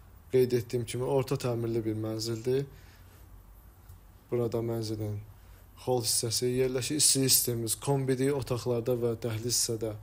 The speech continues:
kombi batareyalarımız da quraşdırılmış şəkildədir. Mənzilin mətbəx hissəsi burada yerləşir. Mətbəx mebelimiz də quraşdırılmış şəkildədir. Burada mənzilin yataq otağı hissəsi yerləşir.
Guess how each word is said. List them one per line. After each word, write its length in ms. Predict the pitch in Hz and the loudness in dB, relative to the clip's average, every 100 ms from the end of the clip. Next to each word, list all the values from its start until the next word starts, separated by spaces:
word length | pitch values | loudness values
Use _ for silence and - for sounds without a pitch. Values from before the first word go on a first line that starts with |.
| - - - - - - - - - - | -16 -20 -20 -20 -20 -20 -20 -20 -16 -4
kombi 220 | 123 120 | -2 -2
batareyalarımız 720 | 113 107 117 110 107 110 107 | -4 -2 0 0 -2 -4 -6
da 80 | 123 120 | -6 -2
quraşdırılmış 680 | 120 110 - 107 110 120 - | -2 -2 -6 -8 -6 -6 -6
şəkildədir. 580 | 104 104 98 95 - - - - - - - - - - - - - | -8 -8 -12 -14 -16 -20 -20 -20 -20 -20 -20 -20 -20 -20 -20 -18 0
Mənzilin 400 | 139 143 151 165 | 2 4 4 6
mətbəx 400 | 151 135 151 143 | 4 4 2 4
hissəsi 440 | - 123 - 120 110 | 2 2 0 0 0
burada 280 | 127 123 123 | 4 4 4
yerləşir. 480 | 131 127 123 - 135 | 2 2 0 -2 -2
Mətbəx 400 | 123 - 123 - | -4 -2 -6 -2
mebelimiz 540 | 117 110 107 110 104 | -4 -2 -2 -4 -6
də 120 | 104 101 - - - | -8 -8 -12 -20 -6
quraşdırılmış 680 | 123 117 - 123 120 120 - | -4 -2 -2 -2 -4 -4 -4
şəkildədir. 640 | 127 - 127 131 127 135 143 - - - - - | -4 -2 -2 0 2 2 0 -6 -18 -20 -20 -4
Burada 380 | 139 131 120 127 113 104 - - - - - - | 0 2 2 0 0 -6 -14 -20 -20 -20 -20 -10
mənzilin 560 | 127 117 113 113 117 107 117 | -6 -4 -4 -4 -6 -4 -4
yataq 340 | 123 139 120 | 0 0 0
otağı 220 | 120 107 | -4 -2
hissəsi 420 | 104 - 107 - 110 | 0 0 0 -2 -2
yerləşir. 500 | 110 110 104 131 | -4 -6 -4 -2